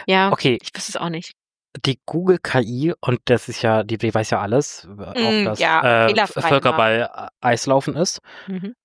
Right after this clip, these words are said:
Speaker 2: ähm, dass Petrol dunkler und bläulicher ist als Türkis.
Speaker 1: Okay. Das ist witzig. Ich hätte jetzt tatsächlich gedacht, dass Petrol grünlicher ist als Türkis, aber ich habe auch wirklich, also ich bin vielleicht nicht die perfekte Person, um Farbnamen zu raten und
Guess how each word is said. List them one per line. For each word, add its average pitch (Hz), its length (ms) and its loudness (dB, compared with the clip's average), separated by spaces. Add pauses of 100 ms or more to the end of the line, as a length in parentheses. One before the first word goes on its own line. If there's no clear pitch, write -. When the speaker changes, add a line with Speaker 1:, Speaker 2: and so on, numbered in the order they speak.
Speaker 2:
ähm, 127 420 2
dass 131 240 -4
Petrol 143 640 2
dunkler 113 500 2
und 123 200 -4
bläulicher 110 640 2
ist - 220 -14
als 98 220 -10
Türkis. - 640 -12 (200)
Speaker 1:
Okay. 165 360 -12 (340)
Das - 140 -10
ist - 80 -6
witzig. - 360 -4
Ich - 80 -10
hätte 185 160 -2
jetzt - 140 -4
tatsächlich 170 320 -4
gedacht, 196 280 -4
dass 190 120 -12
Petrol - 480 -2
grünlicher 208 600 0
ist - 280 -6
als 175 340 0 (240)
Türkis, - 460 -4
aber 160 360 4 (240)
ich - 180 -2
habe 196 140 4
auch - 180 0 (120)
wirklich, 190 460 0
also 185 160 0
ich 214 80 0 (160)
bin 233 160 4
vielleicht 214 280 4
nicht 220 200 0
die 214 40 -2
perfekte 196 400 0
Person, 175 380 0
um 165 260 -6
Farbnamen 160 920 0
zu - 540 -12
raten 165 500 -2
und 175 160 -12